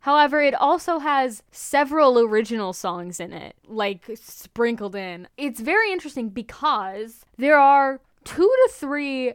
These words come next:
completely different genres of music represented in it, which made it extremely <laughs> disorienting to watch. I had never before thought about the fact that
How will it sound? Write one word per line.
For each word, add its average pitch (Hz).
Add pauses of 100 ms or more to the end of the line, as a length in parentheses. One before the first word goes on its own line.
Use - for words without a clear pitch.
(120)
completely 269
different 226
genres 226
of 202
music 208
represented 349
in 392 (200)
it, 302 (200)
which 254 (100)
made 294
it 370
extremely 320
<laughs> -
disorienting 285
to 285
watch. 202 (180)
I 285
had 339
never 392
before 320
thought 277
about 240
the 226
fact 202
that 196